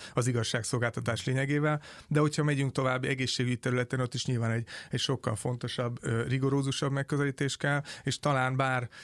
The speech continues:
én ugye a szellemi tulajdonnal foglalkozom, talán a szellemi tulajdon nem egy annyira szigorúan megközelítendő terület, de például olyan kérdésekben, hogy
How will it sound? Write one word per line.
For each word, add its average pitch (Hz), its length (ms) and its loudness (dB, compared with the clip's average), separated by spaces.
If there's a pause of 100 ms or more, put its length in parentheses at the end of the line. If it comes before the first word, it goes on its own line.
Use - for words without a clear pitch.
én 120 200 0
ugye 127 180 2
a 120 40 2
szellemi 123 340 2
tulajdonnal 123 640 2
foglalkozom, 131 720 0
talán 123 260 2
a 117 40 -2
szellemi 127 300 0
tulajdon 123 320 0
nem 123 100 2
egy 120 100 -6
annyira 127 480 0
szigorúan 120 500 0
megközelítendő 117 680 -2
terület, 160 340 0
de 156 100 -2
például 143 300 0
olyan 123 140 0
kérdésekben, 120 680 -2
hogy 120 140 0